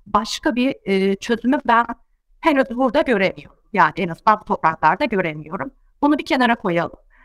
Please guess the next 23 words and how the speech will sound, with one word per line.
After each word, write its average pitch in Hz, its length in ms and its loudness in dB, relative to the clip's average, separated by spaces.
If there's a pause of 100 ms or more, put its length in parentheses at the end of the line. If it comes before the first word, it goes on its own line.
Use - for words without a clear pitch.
(220)
Ee, 196 220 2
biz 277 140 -6
bu 262 100 -4
döneme 302 300 2
nasıl 233 300 -2
girdik? 180 300 -2
Yani 190 220 4
birazcık 208 300 0
o - 20 0
araştırma 196 440 0
sonuçlarındaki 202 720 -4
değişimin 196 400 -2
kendisini 214 500 0
de 220 40 4
anlamak 202 500 2
lazım. 190 380 0
Biraz 202 220 -2
insan 208 300 0
psikolojisi, 185 520 -8
biraz 196 220 2
toplum 208 360 -4
bilimiyle 202 500 0
ilgili. 185 400 -4